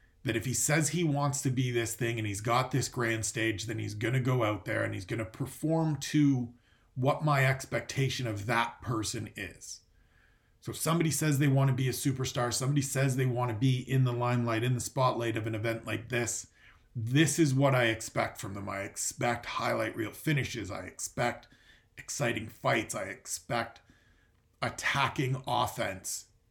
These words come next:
almost at all times, maybe even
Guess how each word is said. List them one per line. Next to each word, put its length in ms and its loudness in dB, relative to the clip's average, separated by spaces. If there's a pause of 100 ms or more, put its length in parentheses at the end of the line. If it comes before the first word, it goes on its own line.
almost 480 4
at 100 2
all 200 4
times, 640 -6 (320)
maybe 420 4 (200)
even 500 6